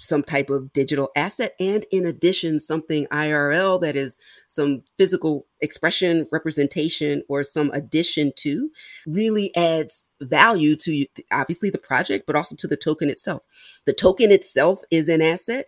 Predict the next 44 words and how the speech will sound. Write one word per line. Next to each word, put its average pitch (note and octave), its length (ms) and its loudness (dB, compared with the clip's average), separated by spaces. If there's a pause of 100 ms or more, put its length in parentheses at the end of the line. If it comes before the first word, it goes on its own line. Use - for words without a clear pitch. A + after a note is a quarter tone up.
(140)
that D3 320 0
is D3+ 320 0
also E3+ 360 -2
connected D#3 640 -4
to D3+ 280 -8
assets E3+ 500 -4 (220)
and D3+ 100 0
experiences, C#3 800 -2
either C3 220 -4
digital G#3 500 0
or D#3 300 -2
in C#3 120 -6
real C3 140 -8
life. B2 400 -8 (520)
And C#3 120 -4
you've C#4 320 4
found D3+ 400 0
a D3 60 0
way C#3+ 240 2
to C#3 160 -10
bring D3 220 0
it C#3+ 100 0
all C#3 120 -2
together, C3+ 480 -6
and A3 360 -2 (460)
the E3 100 6
value E3+ 640 2
of D3 440 -4 (400)
N E3 200 2
F F3+ 140 2
T F#3+ 220 -2
gated D#3+ 360 4
experiences. D#3 880 2
If C3 120 -4
you C#3+ 120 -2
show F3 260 4
up F#3+ 160 2
to F#3 100 0
a F3 40 2
Flat F3+ 260 -2
Out F3 160 0
event E3 440 0
or B2+ 140 -2
you, - 180 -8